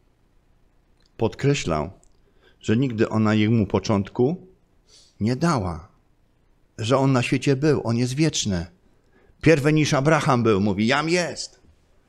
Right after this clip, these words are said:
Żydzi go chcieli za to ukamienować. A więc jest to poważny problem. Dalej powiem wam. W taki sposób do tego podchodzono,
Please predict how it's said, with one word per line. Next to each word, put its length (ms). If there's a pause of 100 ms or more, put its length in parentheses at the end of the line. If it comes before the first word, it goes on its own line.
Żydzi 240
go 100
chcieli 240
za 120
to 120
ukamienować. 880 (3500)
A 80
więc 160
jest 120
to 80
poważny 420
problem. 540
Dalej 460
powiem 380
wam. 240 (1600)
W 80
taki 280
sposób 380
do 80
tego 240
podchodzono, 920